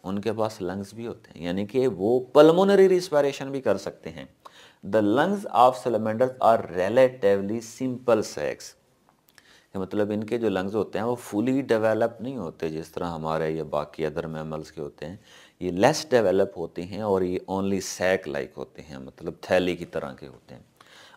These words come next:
उसके बाद वो कहता है lungs of anurans यानी टोड और फ्रॉग की बात कर रहा है कि जो उनके लंग्स होते हैं वो कैसे होते हैं, are subdivided, कि उनके अंदर बहुत सारे कंपार्टमेंट्स होते हैं, छोटे छोटे बहुत सारी सैक्स होती हैं।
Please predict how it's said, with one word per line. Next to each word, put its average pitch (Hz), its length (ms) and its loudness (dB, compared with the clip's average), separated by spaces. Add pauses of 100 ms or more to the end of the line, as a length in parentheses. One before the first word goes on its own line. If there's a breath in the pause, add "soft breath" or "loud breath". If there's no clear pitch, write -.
उसके 123 240 0
बाद 131 180 12
वो 135 100 6
कहता 127 280 2
है 131 60 4
lungs 117 320 0
of 131 140 4 (140)
anurans 113 600 4
यानी 90 220 -2
टोड 104 340 2
और 95 100 4
फ्रॉग 101 420 6
की 110 100 -8
बात 87 260 0
कर 76 180 -8
रहा 76 60 -2
है 78 80 -4
कि - 140 -8
जो 78 160 -6
उनके 120 300 -2
लंग्स 95 260 -2
होते 85 220 -8
हैं 87 80 -6
वो 95 160 -4
कैसे 90 300 -4
होते - 180 -10
हैं, - 140 -16
are 98 240 -2
subdivided, 95 720 0 (640 soft breath)
कि 104 80 0
उनके 107 240 0
अंदर 107 200 4
बहुत 92 260 6
सारे 113 240 2
कंपार्टमेंट्स 123 1000 6
होते 92 200 -4
हैं, 82 80 -4
छोटे 98 240 -6
छोटे 107 260 -2
बहुत 92 300 2
सारी 113 240 -2
सैक्स 113 460 2
होती 85 240 -6
हैं। 67 140 -16